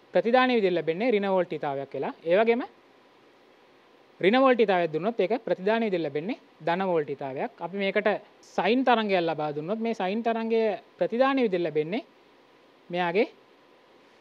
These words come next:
ප්‍රතිවර්ත තරංගයක් විදිහට තමයි අපිට ප්‍රතිදානය ලැබෙන්නේ. මම මේක තවත් විස්තර කරන්නම්. අපි මේ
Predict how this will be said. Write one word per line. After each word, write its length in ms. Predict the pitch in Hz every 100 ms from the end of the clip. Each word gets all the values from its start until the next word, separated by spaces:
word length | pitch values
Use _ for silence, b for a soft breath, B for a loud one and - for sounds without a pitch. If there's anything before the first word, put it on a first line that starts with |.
| _ _ _ -
ප්‍රතිවර්ත 520 | 196 190 220 220 214 254 - - _
තරංගයක් 460 | - 190 202 202 208
විදිහට 200 | 196 190
තමයි 160 | 202
අපිට 180 | 208 190 339 _ _ _ - _
ප්‍රතිදානය 440 | 190 185 180 175 190
ලැබෙන්නේ. 420 | 240 190 143 117 - _ _ _ _ -
මම 100 | 185
මේක 140 | 190
තවත් 240 | 185 180 180
විස්තර 280 | 175 262
කරන්නම්. 380 | 220 160 147 175 - _ _ _ _ _ _ _ _ _ 170
අපි 180 | 214
මේ 320 | 247 254 240